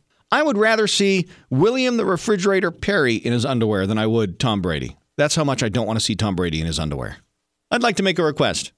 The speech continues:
I'd like you to go follow me on Instagram. My Instagram is at J J on K F D I. And here's why. I found out earlier this morning that Lainey Wilson's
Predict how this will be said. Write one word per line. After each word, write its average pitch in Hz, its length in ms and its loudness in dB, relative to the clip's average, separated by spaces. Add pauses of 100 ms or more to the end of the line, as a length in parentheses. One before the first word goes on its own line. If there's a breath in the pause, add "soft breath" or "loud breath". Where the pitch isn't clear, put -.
(160)
I'd 233 180 0
like 214 280 -4
you 120 480 0 (240)
to 160 100 2
go 170 180 0
follow 185 460 0
me 135 480 0 (340 soft breath)
on 151 220 0
Instagram. 92 760 -4 (160)
My 101 140 -2
Instagram 110 480 -2
is - 220 -4 (160)
at 113 260 -4
J 120 240 0
J 90 340 -2 (240 soft breath)
on 110 180 0
K 101 260 -2
F 95 100 -4
D 123 160 -2
I. 82 160 -2 (140)
And 208 100 2
here's 208 240 2
why. 90 320 -2
I 107 60 -2
found 202 260 0
out 180 100 0
earlier 147 280 0
this 117 200 -2
morning 95 280 0
that - 160 -4
Lainey 156 240 2
Wilson's 101 760 0